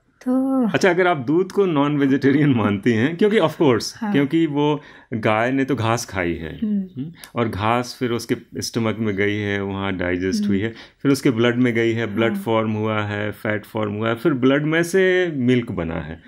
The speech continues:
Speaker 2: तो
Speaker 1: हम्म।
Speaker 2: एक्चुअल में पूरी गाय के अंदर सेलुलर लेवल
Speaker 1: हम्म।
Speaker 2: पे घूम के आया है।
Speaker 1: हम्म।
Speaker 2: तो naturally पूरा एनिमल से मूव
Speaker 1: हम्म।
Speaker 2: होके आया है।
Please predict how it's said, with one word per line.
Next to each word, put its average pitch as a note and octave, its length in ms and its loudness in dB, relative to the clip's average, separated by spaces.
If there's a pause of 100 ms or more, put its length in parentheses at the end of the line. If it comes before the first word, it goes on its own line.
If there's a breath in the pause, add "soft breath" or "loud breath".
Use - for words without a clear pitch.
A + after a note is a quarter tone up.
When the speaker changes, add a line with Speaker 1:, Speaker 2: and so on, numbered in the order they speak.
(120)
Speaker 2:
तो C#3+ 60 2
Speaker 1:
हम्म। A3 80 4
Speaker 2:
एक्चुअल F3+ 200 4
में F3+ 100 2
पूरी E3+ 420 2
गाय B2+ 280 2
के C#3 140 -4
अंदर C3 300 0
सेलुलर B2+ 540 -2
लेवल A2+ 400 0
Speaker 1:
हम्म। G#2+ 100 -2
Speaker 2:
पे B2+ 80 2
घूम G#2+ 280 -2
के G#2+ 160 -4
आया E2 300 -4
है। E2 240 -4
Speaker 1:
हम्म। G#3 180 -2 (200 loud breath)
Speaker 2:
तो B2+ 80 -2
naturally B2+ 380 2
पूरा A#2 580 -2
एनिमल F#2+ 480 -6
से F#2+ 240 -12
मूव F2+ 180 -4
Speaker 1:
हम्म। - 100 0
Speaker 2:
होके G2 220 -4
आया F2 160 -6
है। A#2 60 -8